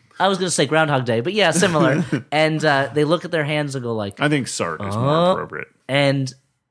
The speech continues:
Speaker 1: yeah, yeah, I think you're right. But, uh, if Urkel was in those movies,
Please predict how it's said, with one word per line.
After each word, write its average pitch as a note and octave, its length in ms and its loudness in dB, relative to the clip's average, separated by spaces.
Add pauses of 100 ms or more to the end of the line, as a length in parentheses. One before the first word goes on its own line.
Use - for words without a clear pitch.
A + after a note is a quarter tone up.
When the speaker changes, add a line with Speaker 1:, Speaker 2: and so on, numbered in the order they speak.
Speaker 1:
yeah, A#2 140 -4
yeah, G2+ 220 -4
I - 20 -10
think G2+ 160 -12
you're F2+ 120 -10
right. E2+ 160 -14 (360)
But, C3+ 220 0
uh, B2 280 2 (520)
if A#2+ 160 -8
Urkel C#3 380 0
was E3 160 0
in E3+ 100 -2
those E3+ 240 0
movies, F3 520 -2